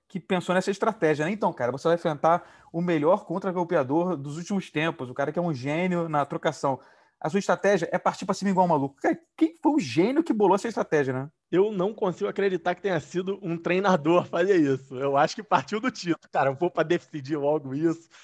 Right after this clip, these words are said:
Speaker 2: matar ou morrer, tentar conectar uma e ver se derrubo ele. Eu acho que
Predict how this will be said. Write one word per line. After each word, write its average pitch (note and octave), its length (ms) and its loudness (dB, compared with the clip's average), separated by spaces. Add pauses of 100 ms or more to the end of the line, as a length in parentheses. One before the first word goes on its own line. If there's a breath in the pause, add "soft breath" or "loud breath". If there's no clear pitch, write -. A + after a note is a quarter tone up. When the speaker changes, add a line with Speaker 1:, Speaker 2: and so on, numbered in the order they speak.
Speaker 2:
matar D3+ 360 2
ou F3 120 2
morrer, D3 360 -4
tentar E3 420 -4 (200)
conectar E3+ 560 0
uma E3+ 260 0
e E3 60 0
ver E3 180 -4
se E3+ 100 -10
derrubo D3 440 -4
ele. D#3 400 0 (400 soft breath)
Eu F#3 160 4
acho F3+ 160 2
que A3 80 -12